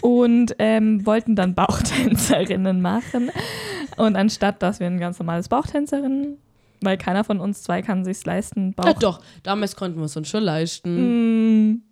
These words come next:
Speaker 2: Wir suchen ein Bild. Irgendwo finden wir eins.
Speaker 1: Irgendwo
Speaker 2: Marina hat
Speaker 1: finden wir ein
Speaker 2: eins.
Speaker 1: Bild, genau.
Speaker 2: Ja.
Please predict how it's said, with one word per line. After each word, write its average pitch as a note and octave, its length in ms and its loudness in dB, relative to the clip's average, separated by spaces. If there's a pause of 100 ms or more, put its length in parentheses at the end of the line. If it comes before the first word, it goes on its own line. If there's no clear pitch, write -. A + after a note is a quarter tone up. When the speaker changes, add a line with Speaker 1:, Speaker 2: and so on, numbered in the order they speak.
(280)
Speaker 2:
Wir G#3+ 200 0
suchen G3+ 260 2
ein D#3+ 80 -2
Bild. E3 320 0 (140)
Irgendwo F#3+ 260 4
finden E3 300 -6
wir D#3+ 120 -4
eins. D#3+ 220 -4
Speaker 1:
Irgendwo G#3 240 4
Speaker 2:
Marina F#3+ 80 4
hat F3+ 80 2
Speaker 1:
finden F#3 160 4
wir F3+ 80 4
ein F3+ 60 6
Speaker 2:
eins. F#3 100 4
Speaker 1:
Bild, F#3 380 -2
genau. G3+ 260 -2
Speaker 2:
Ja. G3+ 180 0